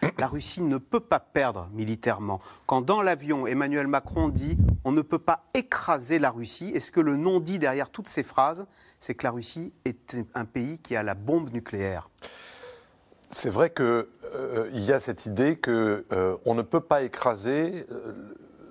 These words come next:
Speaker 2: l'un des pays qui a l'arme, l'arme atomique. Ça ne s'écrase pas, un pays qui a l'arme atomique. Ça peut, euh, ça peut, ça peut, ça peut être un pays défait, mais pas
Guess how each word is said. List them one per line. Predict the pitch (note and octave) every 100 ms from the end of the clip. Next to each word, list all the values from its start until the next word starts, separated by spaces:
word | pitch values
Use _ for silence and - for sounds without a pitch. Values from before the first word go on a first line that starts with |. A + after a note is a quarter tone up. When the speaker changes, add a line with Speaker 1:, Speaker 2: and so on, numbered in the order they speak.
| A#2
Speaker 2:
l'un | A2 B2 D#3
des | C3+
pays | - A#2+
qui | B2 -
a | G#2+ A2
l'arme, | G#2+ G#2+ G2+
l'arme | G#2 G#2+ G#2
atomique. | G#2+ F#2 - - - - - - -
Ça | -
ne | G#2
s'écrase | D3 - C3
pas, | - F2 - -
un | A#2+
pays | F#2 G#2 G#2
qui | A2
a | F#2+
l'arme | F#2+ F#2
atomique. | F2+ E2 E2 - - -
Ça | - -
peut, | -
euh, | G#2 G2+ F#2+ F2 E2+ E2 D#2+
ça | - -
peut, | F#2 F2
ça | - F2 - - F#2
peut, | G2 F#2+
ça | -
peut | F#2+
être | G2+
un | F#2
pays | F#2+ F#2
défait, | G#2+ G#2+ - F3+ - - - -
mais | G#2
pas | - D3+ D#3+ -